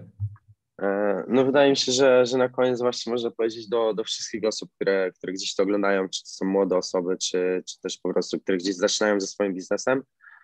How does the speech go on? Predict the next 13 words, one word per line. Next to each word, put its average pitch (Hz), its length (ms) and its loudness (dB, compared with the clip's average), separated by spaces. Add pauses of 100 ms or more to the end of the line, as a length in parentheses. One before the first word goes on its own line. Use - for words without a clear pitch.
(240)
e, 101 340 0
że 107 160 -6
tak 123 140 2
jak, 120 200 2 (180)
tak 123 140 -2
jak 120 140 0
mówiłeś, 113 440 -2
że 101 100 -8
najważniejsze 104 580 -4
jest - 160 -10
po 107 80 -6
prostu 104 320 -6
działanie 98 520 2